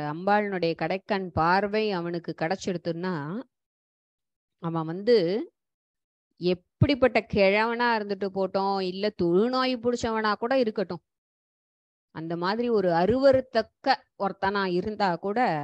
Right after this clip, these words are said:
பெண்கள்லாம் அவன் மேல ஆசையோட ஓடி வருவாளாம் அவனை பாக்குறதுக்கு. அப்படின்னா,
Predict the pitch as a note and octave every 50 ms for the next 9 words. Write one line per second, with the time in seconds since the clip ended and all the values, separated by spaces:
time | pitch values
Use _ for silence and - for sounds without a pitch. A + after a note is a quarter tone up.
0 | D3+ D#3 F3 G#3+ B3+ C#4+ - _ _ _ _ _ _ _ _ _ _ _ _ _
1 | _ _ _ _ _ _ _ _ _ _ _ _ _ _ _ - A3 A3 B3 C#4+
2 | D#4 E4 G4 F4+ E4 D#4 C#4 C4 C4+ C#4+ D4+ D#4+ D#4 C#4+ A#3+ G#3 G#3+ G#3 G#3 G3+
3 | G#3+ A#3 B3+ C#4 C4+ A#3+ G3 F3+ F3+ F#3+ G#3 - - A#3+ A#3+ A#3 A#3 A#3+ B3+ C4+
4 | C#4+ D4+ D#4+ E4 D#4+ D#4+ B3 G#3 G#3 G#3+ G#3+ A3 G#3+ G3 F#3 F3 E3 E3 E3 E3
5 | D#3+ D#3+ D#3 D#3 D#3 D#3 D3 - E3 E3+ - - F3 - - - - - _ -
6 | - - E3 - - F3+ F#3 G3 A3 C4 D#4